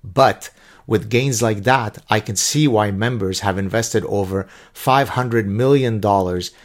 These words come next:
in their paintings. Now, I want you to all have smart, diversified portfolios. It's crucial.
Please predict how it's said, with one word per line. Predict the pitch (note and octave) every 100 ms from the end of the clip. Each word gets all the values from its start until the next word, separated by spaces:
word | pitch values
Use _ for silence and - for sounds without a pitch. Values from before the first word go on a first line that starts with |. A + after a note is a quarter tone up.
| - -
in | G#2+
their | G2 F#2
paintings. | - G#2 G2 - - - - _ - _ -
Now, | G#2+ A2 A2
I |
want | C3 D#3
you | C#3+ C3+
to |
all | A#2+ A#2+ B2 B2 -
have | - A2 A2 -
smart, | - - B2+ C3 - A2+
diversified | G#2 G#2+ A#2+ A2 - G#2+ G#2+ G#2 _ _
portfolios. | G#2 F2+ - A2 G2+ C#2+ G1+ -
It's | G#2+ -
crucial. | - B2 A#2+ - -